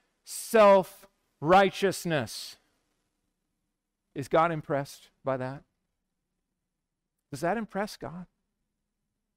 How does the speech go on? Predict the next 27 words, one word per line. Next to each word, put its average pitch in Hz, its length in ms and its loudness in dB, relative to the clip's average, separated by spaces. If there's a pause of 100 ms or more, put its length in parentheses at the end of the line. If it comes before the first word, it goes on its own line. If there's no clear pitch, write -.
(1400)
The 127 80 -10
tax 175 380 -2
collector, 120 640 -4
standing 151 640 -6
far 143 500 0
off, 123 440 0 (1700)
ashamed, 156 720 -6 (200)
he 143 80 -10
would 123 200 -4
not 156 240 0
even 139 240 -4
lift 143 240 -4
his 139 140 -10
eyes 135 300 -2
to 127 80 -18
heaven, 139 400 -4
but - 100 -20
he 110 100 -16 (100)
beat 196 180 -6
his 202 120 -14
breast, 160 360 -8
saying, 160 400 -8 (680)
"God, 190 360 -8 (100)
be 160 120 -2
merciful 165 680 -4
to - 160 -12
me, 170 640 -2